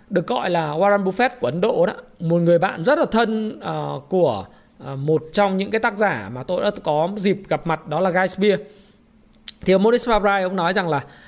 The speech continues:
bạn, khi bạn mua một cái cổ phiếu thì bạn hãy cho cái cổ phiếu đấy ít nhất là hai năm cái cơ hội để nó thể hiện. Và hãy giữ cái cổ phiếu trong vòng hai năm trước khi bán ra. Thì ông nói rằng là ông tìm những cái doanh nghiệp mà nó xoay chuyển tình thế và làm thế nào để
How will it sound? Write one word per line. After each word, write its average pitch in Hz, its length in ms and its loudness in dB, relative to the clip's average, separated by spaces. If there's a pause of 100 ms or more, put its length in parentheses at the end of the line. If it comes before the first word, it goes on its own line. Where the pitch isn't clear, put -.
(120)
bạn, 175 300 -2
khi 226 120 -2
bạn 185 220 2
mua 208 240 6
một 190 140 0
cái 214 120 -2
cổ 147 120 2
phiếu 147 280 0
thì 208 80 -2
bạn 170 180 -2
hãy 160 160 -4
cho 208 320 2
cái 214 160 -4
cổ 165 80 -2
phiếu 143 200 -4
đấy 143 280 -2
ít 277 160 -2
nhất 311 240 -2
là 147 100 0
hai 202 220 -2
năm 196 280 0
cái 214 100 -4
cơ 208 140 4
hội 196 300 2
để 123 140 -4
nó 110 160 -6
thể 139 180 -2
hiện. 160 220 2 (480)
Và 160 400 0 (240)
hãy - 140 -2
giữ 277 180 2
cái 285 100 0
cổ 190 160 2
phiếu 156 180 0
trong 202 160 0
vòng 160 160 0
hai 202 160 0
năm 208 280 0
trước 262 140 -2
khi 233 100 -2
bán 185 200 0
ra. 208 180 2 (540)
Thì 185 80 2
ông 202 140 6
nói 202 200 2
rằng 214 200 -2
là 156 180 0 (360)
ông 247 380 2
tìm 208 240 4
những 202 100 -2
cái 285 100 0
doanh 240 180 0
nghiệp 202 180 2 (120)
mà 151 280 -6
nó 156 380 -8
xoay 180 220 0
chuyển 143 260 0
tình 143 160 -6
thế 165 340 0 (420)
và 165 340 -2
làm 180 260 2
thế 196 60 -2
nào 190 280 0
để 117 260 -4